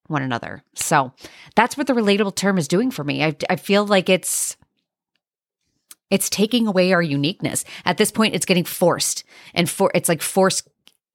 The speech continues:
curation of relatable content when that might not be even your reality. You know, it might not even be your reality. And yet we know that it's trendy. So we're hopping on it in order to share a relatable shared experience.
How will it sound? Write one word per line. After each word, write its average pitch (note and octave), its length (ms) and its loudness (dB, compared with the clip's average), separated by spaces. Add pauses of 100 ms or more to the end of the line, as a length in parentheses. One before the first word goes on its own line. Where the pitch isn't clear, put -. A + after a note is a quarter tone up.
(480)
curation E3+ 540 2
of D3 120 -6
relatable C#3+ 500 -4
content C#3 580 -2
when E3+ 240 -2
that E3+ 160 2
might G3 220 2
not B3+ 180 0
be A#3+ 100 0
even A3 240 0
your G3+ 120 2
reality. E3 680 0 (760)
You F3+ 120 0
know, G3+ 180 4
it C4+ 100 0
might A#3+ 180 2
not C#4+ 140 2
even C4+ 180 0
be A3+ 100 -2
your A3+ 120 2
reality. F#3 520 4
And E3+ 100 0
yet F3+ 160 2
we F#3 140 -2
know F3 260 4
that E3+ 100 -6
it's D#3+ 160 -8
trendy. F3+ 400 -2
So - 140 -2
we're D3+ 100 -6
hopping F3+ 380 0
on B3 160 -2
it D4 240 -2 (360)
in F#3 180 2
order F3+ 220 2
to F3+ 200 -2
share F3+ 440 4
a E3 120 -4
relatable E3 580 -2
shared E3 360 0
experience. F3 920 -4